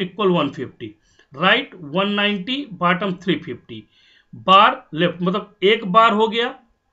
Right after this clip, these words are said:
दूसरा बार हो गया, तीसरा बार हो गया, मतलब अलग-अलग सभी का दिया हुआ है। ठीक है, तो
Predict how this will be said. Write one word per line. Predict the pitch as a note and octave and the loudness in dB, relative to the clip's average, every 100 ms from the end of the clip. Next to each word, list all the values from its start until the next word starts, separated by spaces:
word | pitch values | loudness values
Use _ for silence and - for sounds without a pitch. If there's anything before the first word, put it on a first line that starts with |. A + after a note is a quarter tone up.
| _ _ _ _ _ _ _ | _ _ _ _ _ _ _
दूसरा | G#2+ F#3+ F3+ A3+ A#3 | -6 -4 -4 0 2
बार | A3+ A3+ G#3+ | 6 6 6
हो | A3 | 2
गया, | G#3+ A#3 C4 - _ _ _ _ _ _ | 0 -4 -6 -14 _ _ _ _ _ _
तीसरा | A#3+ F#3+ B3 G#3 | -6 -4 2 4
बार | D#3 C#3+ B2+ | 4 0 0
हो | B2 | -6
गया, | C3 C#3 | -6 -4
मतलब | G3 A#3 - | -4 -4 0
अलग-अलग | G3+ A3 G3 G#3+ D4 - _ _ | 2 2 2 0 -2 -8 _ _
सभी | - F#3 F#3+ | -4 -2 -2
का | F#3 C#4+ - - | -6 -10 -12 -16
दिया | D3+ F3+ F3+ C#3+ | -10 0 2 2
हुआ | B2 A#2 G2 | 0 -8 -12
है। | - _ _ _ _ _ _ _ _ _ _ _ _ _ _ | -14 _ _ _ _ _ _ _ _ _ _ _ _ _ _
ठीक | F#3+ A3 | -6 -4
है, | D#4+ - _ _ _ _ _ _ _ _ _ _ _ _ _ _ _ _ _ _ _ | -4 -6 _ _ _ _ _ _ _ _ _ _ _ _ _ _ _ _ _ _ _
तो | G3 G#3 G#3 - | 0 0 0 -8